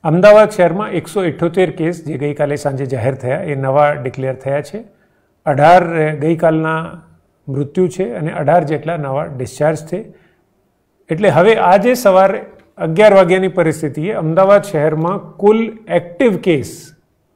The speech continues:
એક હજાર આઠસો ને ચોપન, અઢારસો ચોપન થાય છે. એટલે જે કેસોની સારવાર ચાલી રહી છે, સારવારને સંભાળ હેઠળ છે, એવા અઢારસો ને ચોપન એક્ટિવ કેસ અમદાવાદ શહેરમાં આજ રોજ સવારે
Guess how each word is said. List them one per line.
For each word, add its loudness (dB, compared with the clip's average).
એક 2
હજાર 2
આઠસો -2
ને -2
ચોપન, -6
અઢારસો 2
ચોપન -2
થાય -8
છે. -12
એટલે -8
જે -4
કેસોની -4
સારવાર -2
ચાલી -4
રહી -4
છે, -6
સારવારને -6
સંભાળ 0
હેઠળ -4
છે, -10
એવા -6
અઢારસો 0
ને -4
ચોપન -4
એક્ટિવ 0
કેસ -6
અમદાવાદ 4
શહેરમાં -6
આજ 4
રોજ 0
સવારે -2